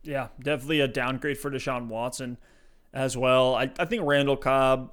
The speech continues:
if, if this had happened earlier in the season, I think he becomes an interesting waiver name. But we're this far in. You're, you're either in the fantasy playoffs or you're not. Maybe there's some value for him with, you know, Cooks taking over the one role. Cobb can step into the B slot role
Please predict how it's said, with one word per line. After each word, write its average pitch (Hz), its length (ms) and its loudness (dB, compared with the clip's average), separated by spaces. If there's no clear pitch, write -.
if, 143 260 -2
if 143 160 -6
this 175 160 0
had 175 120 -2
happened 160 300 2
earlier 156 360 -2
in 156 80 -4
the 156 80 -4
season, 165 560 -6
I 139 80 -6
think 147 180 -4
he 165 80 -2
becomes 143 300 -2
an 139 160 -6
interesting 135 560 -6
waiver 135 340 -4
name. 139 360 0
But 135 340 6
we're 160 160 4
this 143 260 4
far 135 320 2
in. 131 160 2
You're, 127 300 -2
you're 156 180 2
either 147 180 4
in 135 100 0
the 131 80 -2
fantasy 131 340 -4
playoffs 135 460 0
or 143 40 -2
you're 135 140 0
not. 123 460 -2
Maybe 151 440 4
there's 151 180 4
some 139 140 -2
value 135 260 6
for 139 140 -4
him 131 320 0
with, 131 280 -2
you 135 120 -8
know, 123 80 -4
Cooks 143 340 -2
taking 143 240 -4
over 131 100 -4
the 135 100 0
one 131 220 -2
role. 131 300 2
Cobb 131 320 0
can 143 80 -6
step 139 240 -2
into 139 160 -6
the 131 80 -2
B 135 500 0
slot 143 460 0
role 139 500 4